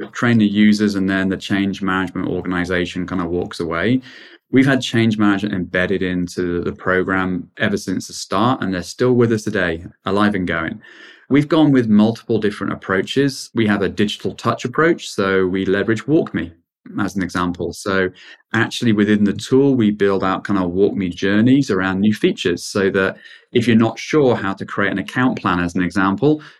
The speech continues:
guess what? Here's your twenty-five steps. So that's worked out really well. We also hold quarterly town halls where we actually invite the entire sales organization in. We have speakers from the actual user base themselves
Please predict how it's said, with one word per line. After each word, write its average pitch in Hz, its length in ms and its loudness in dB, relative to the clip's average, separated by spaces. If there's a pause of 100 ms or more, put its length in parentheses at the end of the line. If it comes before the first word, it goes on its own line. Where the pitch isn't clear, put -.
(120)
guess 110 220 2
what? 117 320 0
Here's 110 280 2
your 104 80 2
twenty-five 110 540 0
steps. - 500 -6 (240)
So - 140 -4
that's - 160 -2
worked 117 220 2
out 98 160 -2
really 95 240 0
well. 82 400 -6 (480)
We 135 140 4
also 208 240 2
hold 123 640 0
quarterly 139 520 0
town 117 400 0
halls 107 460 0
where 110 260 2
we 131 120 0
actually 147 300 0
invite 110 540 2
the 107 100 2
entire 107 420 2
sales 120 380 0
organization 92 840 0
in. 180 240 2 (440)
We 107 100 2
have 104 160 4
speakers 127 560 2
from 110 580 2
the 101 120 0
actual 98 280 -2
user 104 340 4
base 95 300 0
themselves 95 840 -2